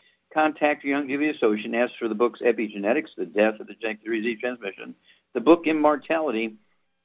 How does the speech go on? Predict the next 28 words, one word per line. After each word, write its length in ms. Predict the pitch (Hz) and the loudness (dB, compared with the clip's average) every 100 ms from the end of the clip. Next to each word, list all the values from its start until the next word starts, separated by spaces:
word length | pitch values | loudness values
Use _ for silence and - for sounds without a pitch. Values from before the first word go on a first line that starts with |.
| - | -8
and 180 | 117 113 | -2 -2
the 60 | |
book 180 | 107 131 | -2 -4
Rare 180 | 113 131 | 2 2
Earths 220 | 131 131 | 2 0
Been 180 | 139 143 | -2 -4
Cures, 340 | 143 113 107 107 107 _ _ - | 0 2 2 0 -6 _ _ -10
and 120 | 127 | 0
learn 200 | 143 196 | 2 4
why 220 | 185 156 151 | 4 2 2
the 80 | |
top 320 | 117 - 139 - | -2 -4 -6 -4
twenty 240 | 147 143 | -4 -2
longevity 400 | 131 127 156 147 | 0 0 0 0
cultures, 460 | 107 147 151 113 104 | 2 2 2 -4 -8
according 320 | - 123 117 | -4 -4 -2
to 100 | 117 | -4
the 60 | |
National 340 | 110 117 113 120 | -2 -2 -2 0
Geographic, 500 | 123 113 104 101 107 | 0 2 2 0 -6
have 140 | - 101 - | -6 -6 2
forty, 400 | 131 135 147 113 _ _ | 2 4 2 -2 _ _
forty 420 | 151 185 220 120 - | 4 6 4 0 -6
times 280 | 165 165 151 | -6 -6 -6
the 80 | 135 | -6
hundred-year-olds 440 | 160 147 139 135 | -6 0 0 0
we 160 | 135 160 | 2 2
do. 240 | 107 113 | 4 -2